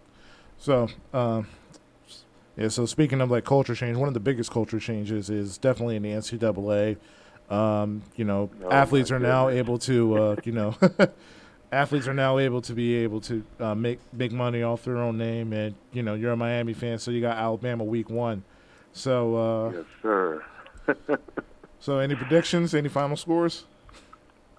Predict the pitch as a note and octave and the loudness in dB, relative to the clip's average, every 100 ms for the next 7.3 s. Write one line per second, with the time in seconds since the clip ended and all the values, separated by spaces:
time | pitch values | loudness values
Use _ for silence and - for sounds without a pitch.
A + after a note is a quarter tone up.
0 | _ _ _ - - - B2+ B2+ D3+ D#3+ | _ _ _ -20 -20 0 6 6 6 2
1 | D#3 D3 - A#2+ - - A#2+ C3+ C#3 B2+ | 0 -2 -8 -14 -12 -10 -8 -6 -10 -8
2 | C#3+ C#3+ D3 - - D#3+ D#3+ D#3+ - - | -10 -12 -14 -16 -12 -10 -10 -12 -14 -20
3 | - - - A2 G#2 G#2 G2+ A2+ A#2 A2 | -20 -20 -8 -2 0 0 -4 -10 -12 -14
4 | A2+ A2 G#2 G2 - - G#2+ - - A#2+ | -12 -14 -16 -20 -14 -6 -6 -8 -10 -8
5 | A#2+ - _ _ _ _ - - - - | -10 -14 _ _ _ _ -20 -18 -16 -18
6 | - G#2 F#2+ F#2 F#2+ F#2 G#2+ G#2 G#2 G2 | -12 -8 -6 -4 -4 -4 -6 -6 -8 -6
7 | G2 G#2+ G#2+ | -4 -2 -2